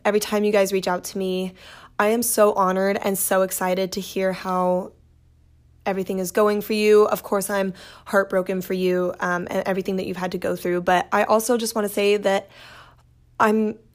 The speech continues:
so inspired by you and your strength, even when things are so tough and you're struggling and you don't know what to do.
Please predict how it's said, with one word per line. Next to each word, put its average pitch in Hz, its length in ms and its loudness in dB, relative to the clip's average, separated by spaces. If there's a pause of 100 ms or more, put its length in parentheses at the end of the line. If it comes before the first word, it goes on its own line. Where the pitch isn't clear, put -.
(140)
so - 320 0
inspired 196 480 -2
by 202 100 0
you 190 260 -2
and 196 120 -2
your 190 100 -4
strength, 185 520 -4
even 233 280 2
when 226 220 0
things 202 400 -4 (260)
are 202 140 -4
so 202 380 0
tough - 520 -6
and 214 120 0
you're 208 100 0
struggling 190 640 -2
and 196 160 -4
you 196 60 -4
don't 196 280 -2
know 196 140 0
what 190 220 -4
to - 120 -14
do. 190 420 -4